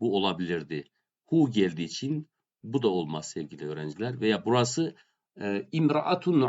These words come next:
acuzetun" olsaydı bu olabilirdi. Bakın burada "li ennehu" geldi. Bak zamir uygunluğu olarak da. Çünkü o "raculun acuzun ve muhtacun". Çünkü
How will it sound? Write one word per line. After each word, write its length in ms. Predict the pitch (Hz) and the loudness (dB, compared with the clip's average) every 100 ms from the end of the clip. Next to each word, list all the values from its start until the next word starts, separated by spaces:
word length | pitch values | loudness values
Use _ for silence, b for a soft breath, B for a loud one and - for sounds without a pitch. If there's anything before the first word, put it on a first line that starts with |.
| - | 4
acuzetun" 720 | 123 120 180 156 113 110 107 | 2 4 2 2 0 0 -2
olsaydı 640 | 92 92 - 92 113 175 - _ | 0 0 -2 -8 -4 -6 -6 _
bu 140 | - 95 | -6 -4
olabilirdi. 640 | 110 90 82 78 78 76 _ _ _ _ _ - | -2 -4 -4 -6 -8 -12 _ _ _ _ _ -10
Bakın 340 | 127 131 117 | -6 -4 0
burada 440 | 143 113 104 127 - | 4 4 2 -2 -4
"li 220 | 87 123 127 | -6 -6 -2
ennehu" 920 | 113 110 101 98 92 82 95 90 85 | 0 2 2 -2 -4 -4 -2 -2 -4
geldi. 380 | - 85 78 82 | -6 -8 -8 -10
Bak 180 | 76 - | -12 -14
zamir 460 | - 82 85 113 - - | -8 -6 -4 -4 -6 -8
uygunluğu 500 | 85 82 82 80 78 | -8 -6 -6 -6 -6
olarak 520 | 76 73 76 - - | -8 -8 -12 -14 -8
da. 180 | 104 135 | -6 -6
Çünkü 480 | - 120 107 - - - - | -2 0 0 -2 -12 -10 -4
o 560 | 85 92 107 131 143 _ _ _ _ _ _ _ _ _ - | 0 4 4 2 0 _ _ _ _ _ _ _ _ _ -2
"raculun 520 | 120 120 90 80 78 - | 0 0 -2 -4 -6 -4
acuzun 800 | 92 82 92 117 131 123 139 131 | -4 -2 0 0 0 0 2 2
ve 100 | 107 | 2
muhtacun". 800 | 98 95 - - 104 104 95 82 | 0 -2 -4 -4 0 0 -2 -10
Çünkü 340 | - 110 104 | -6 -4 -4